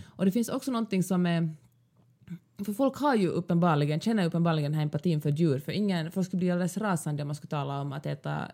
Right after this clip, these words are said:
i det här, i vår kultur, om att äta upp någons katt eller hund eller, eh, hästar går ännu på något sätt. Jag vet inte varför hästar är lite mer okej att äta upp än att äta upp husdjur. Men, eh, men så, så folk liksom känner uppenbarligen inför djur,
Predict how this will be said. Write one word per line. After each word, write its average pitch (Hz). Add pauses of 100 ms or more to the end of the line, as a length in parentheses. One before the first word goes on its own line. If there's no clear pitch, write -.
i 160
det 165
här, 180
i -
vår 190
kultur, 139
om 143
att 147
äta 151
upp 147
någons 147
katt -
eller 139
hund 139
eller, 143
eh, 151 (600)
hästar 160
går 139
ännu 131
på -
något 135
sätt. -
Jag 170
vet 180
inte 180
varför 156
hästar 143
är 139
lite 139
mer 135
okej -
att -
äta -
upp 147
än 139
att -
äta 147
upp 143
husdjur. 143 (500)
Men, 175
eh, 160 (640)
men 185
så, 196 (120)
så 202
folk 247
liksom 196
känner 214
uppenbarligen 151
inför 147
djur, 147